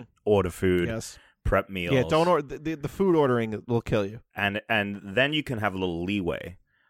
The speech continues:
Speaker 2: Like, you can have something a little unhealthier, but if you make it yourself, like, it's gonna be way better than if you ordered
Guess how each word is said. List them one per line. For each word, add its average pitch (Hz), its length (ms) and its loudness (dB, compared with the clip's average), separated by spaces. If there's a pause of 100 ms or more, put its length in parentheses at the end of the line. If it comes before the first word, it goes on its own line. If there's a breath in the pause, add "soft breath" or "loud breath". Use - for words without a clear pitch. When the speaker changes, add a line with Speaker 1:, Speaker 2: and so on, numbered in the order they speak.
(140)
Speaker 2:
Like, 85 280 2
you 104 120 -2
can 98 200 0
have 95 640 0
something 92 480 -4
a - 80 -4
little 90 680 2 (560)
unhealthier, 87 680 0
but 87 140 -4
if 80 120 -8
you 92 80 -4
make 90 220 -2
it - 60 -16
yourself, - 500 -10
like, - 160 -14
it's - 140 -14
gonna 73 140 -10
be 73 80 -10
way 73 220 -6
better 73 260 -8
than 67 140 -12
if - 140 -14
you - 80 -8
ordered 76 460 -4